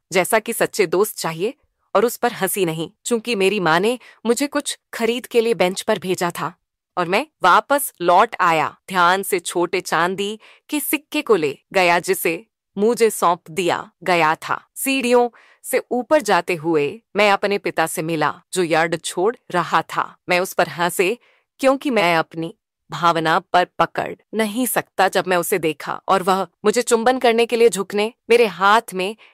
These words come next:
एक चांदी का सिक्का देखा। मैं यह कहना भूल गया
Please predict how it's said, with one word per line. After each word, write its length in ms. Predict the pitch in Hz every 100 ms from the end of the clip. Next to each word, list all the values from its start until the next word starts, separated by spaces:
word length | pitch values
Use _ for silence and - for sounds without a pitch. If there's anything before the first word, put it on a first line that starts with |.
| -
एक 140 | 233 -
चांदी 400 | 196 202 214 226
का 120 | 214
सिक्का 380 | - 170 - 156
देखा। 340 | 147 - - - -
मैं 80 | 180
यह 180 | 180
कहना 280 | 208 202 214
भूल 240 | 175 180 185
गया 280 | 170 160